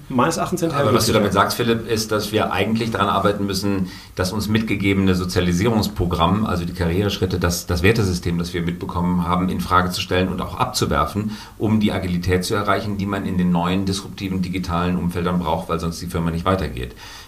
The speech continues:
Speaker 2: Wir hatten ja darüber gesprochen, dass, äh, Diallo nicht agil war, als du angefangen hast. Jetzt ist es agil. Wie hast du diesen Schritt geschafft? Wie habt ihr diesen Schritt geschafft, dass das Unternehmen agil wird?
Speaker 1: Der war mühsam. Ähm, und ich muss auch gestehen, dass sozusagen Agilität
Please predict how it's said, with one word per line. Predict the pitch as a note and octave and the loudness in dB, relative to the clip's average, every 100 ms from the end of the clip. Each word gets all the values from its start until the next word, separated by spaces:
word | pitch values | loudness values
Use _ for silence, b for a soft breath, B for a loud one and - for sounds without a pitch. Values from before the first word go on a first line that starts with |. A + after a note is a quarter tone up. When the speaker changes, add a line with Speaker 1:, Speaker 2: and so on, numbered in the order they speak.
| - | -2
Speaker 2:
Wir | |
hatten | F2 F#2+ | 0 2
ja | F2+ F2 - | 2 2 0
darüber | F2+ F#2 F2+ | -6 -2 0
gesprochen, | E2+ - G2 F#2 | 0 0 0 2
dass, | F2 - - - | -2 -2 -12 -8
äh, | F#2 F2+ F#2 | -6 -6 -4
Diallo | F2+ F2+ F#2 | 2 2 4
nicht | F2+ A2 A2+ | 2 2 0
agil | - G#2 F#2 G2 G2+ | -2 -2 0 -2 4
war, | G#2 A#2 - | 6 6 6
als | - | 0
du | - | -4
angefangen | F2 G2+ B2 B2 | -2 -4 -2 0
hast. | B2+ - | 0 0
Jetzt | F#2 F#2+ - | -2 -2 -2
ist | - G#2+ | 0 0
es | A#2 A2+ | 0 0
agil. | - A2+ A#2+ B2 F3 F3 B B B - - - - | -2 -4 0 0 0 -2 B B B -20 -20 -16 -8
Wie | B2 B2+ | 0 4
hast | B2 C3 | 4 2
du | B2 A#2 A2+ | 0 0 2
diesen | A2 G2+ G2 G2+ | 0 -2 -2 0
Schritt | - F#3 F3+ - | 0 2 0 0
geschafft? | F#2+ - E2 F2 | 0 4 2 4
Wie | F#2+ | 0
habt | F#2+ C#3+ | 0 4
ihr | F3+ | 4
diesen | F3 G2+ G2 | 6 2 0
Schritt | F#2+ G2 - | 0 -2 -2
geschafft, | G2 F#2+ F#2 G2 | -4 -2 -2 -4
dass | F#2 | -6
das | F#2 | -2
Unternehmen | G2+ F2+ F2+ F2 F2+ F2 | 0 0 2 2 2 2
agil | F2 F#2 A2 F#2 | 0 0 2 2
wird? | C2 - - B B B B B - | 0 -6 -14 B B B B B 4
Speaker 1:
Der | A2+ | 6
war | C#3 - - | 6 4 -2
mühsam. | C3 B2 A2+ G#2 G2 - - - | 6 8 8 6 0 -8 -10 -2
Ähm, | G#2+ G#2+ G#2 A#2+ A3 - - D#4+ | 2 2 2 -2 -4 -10 -8 -4
und | C3 A#2+ | 0 0
ich | G#2+ | 2
muss | C3+ | 4
auch | C3 | 4
gestehen, | A2+ C3 | 2 0
dass | B2 | 0
sozusagen | C3 B2+ B2 | 0 -2 0
Agilität | B2+ C#3+ A2+ - D#3 F3+ | -2 0 -2 0 0 -2